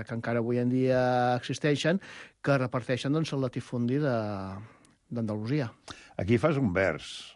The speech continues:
Speaker 2: Aigües enfiladíssimes que s'embarrancaven per les parets de color de l'or i de la plata.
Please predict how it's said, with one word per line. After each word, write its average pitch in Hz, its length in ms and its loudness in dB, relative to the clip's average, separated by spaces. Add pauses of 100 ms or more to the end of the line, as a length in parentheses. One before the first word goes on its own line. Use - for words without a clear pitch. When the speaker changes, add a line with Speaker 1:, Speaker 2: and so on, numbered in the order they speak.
(440)
Speaker 2:
Aigües 123 320 2
enfiladíssimes 113 1040 0
que 117 120 -6
s'embarrancaven 104 840 0
per 110 120 2
les 101 200 -2
parets 101 320 -2
de 95 120 -2
color 90 360 -2
de 82 140 -2
l'or 98 280 -2 (140)
i 117 200 -10
de 92 120 -2
la 85 120 0
plata. 73 460 -6